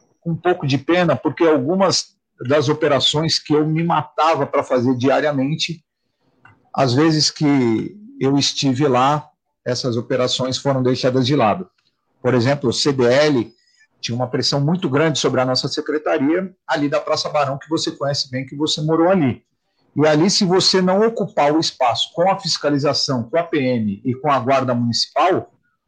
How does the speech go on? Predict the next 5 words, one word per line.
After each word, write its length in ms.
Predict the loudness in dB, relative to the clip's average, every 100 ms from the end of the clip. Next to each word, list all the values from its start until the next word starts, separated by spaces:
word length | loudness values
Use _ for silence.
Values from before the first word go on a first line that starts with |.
| _ _ -2
os 260 | 0 2
ambulantes 460 | 2 2 4 2 2
irregulares 580 | 2 2 0 0 0 -2
tomam 300 | -2 -2 -4
conta. 420 | -4 -4 -6 -14